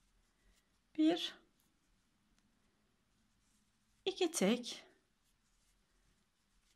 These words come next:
üçüncü trabzanımızı aynı yere batarak artış yapıyoruz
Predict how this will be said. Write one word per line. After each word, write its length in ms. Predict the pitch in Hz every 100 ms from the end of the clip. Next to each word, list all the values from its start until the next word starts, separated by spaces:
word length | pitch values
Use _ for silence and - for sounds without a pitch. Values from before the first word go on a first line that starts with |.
| -
üçüncü 460 | 320 294 269 294
trabzanımızı 1040 | 285 202 190 190 202 196 196 196 240 285 -
aynı 300 | 370 294 208
yere 300 | 208 208 233
batarak 680 | 311 214 202 254 - - - _ _ _ _ _ _ _ _ _
artış 440 | 349 311 - - -
yapıyoruz 680 | - - - 233 - -